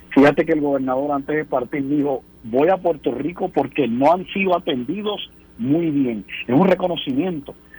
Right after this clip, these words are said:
de que, sin duda alguna, las agencias federales no han tenido el éxito que se esperaría, ¿verdad? O, o la diligencia, la atención adecuada. Yo creo que la presencia del presidente va a motivar eso. En términos de recursos,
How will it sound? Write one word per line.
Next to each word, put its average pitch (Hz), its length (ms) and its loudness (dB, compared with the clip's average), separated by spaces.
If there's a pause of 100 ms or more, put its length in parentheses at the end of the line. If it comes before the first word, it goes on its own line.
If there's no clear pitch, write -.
(100)
de 120 120 4
que, 135 120 2
sin 120 200 0
duda 135 220 0
alguna, 160 420 -4 (260)
las 120 140 -2
agencias 120 340 -2
federales 143 400 2
no 131 180 -4
han 147 100 -4
tenido 151 520 -2
el 120 140 -2
éxito 214 560 -4
que 123 460 0
se 143 80 2
esperaría, 131 580 -2
¿verdad? 127 260 0 (280)
O, 120 260 0
o 123 100 4
la 120 120 8
diligencia, 147 580 0
la 147 60 2
atención 131 420 -2
adecuada. 131 500 0 (400)
Yo 143 120 6
creo 180 200 6
que - 80 -4
la 180 120 0
presencia 165 480 -2 (160)
del 160 120 2
presidente 175 460 -2
va 135 160 2
a 143 60 2
motivar 143 420 0
eso. - 260 -10
En 113 100 -6
términos 190 420 -2
de 190 80 0
recursos, 180 540 -2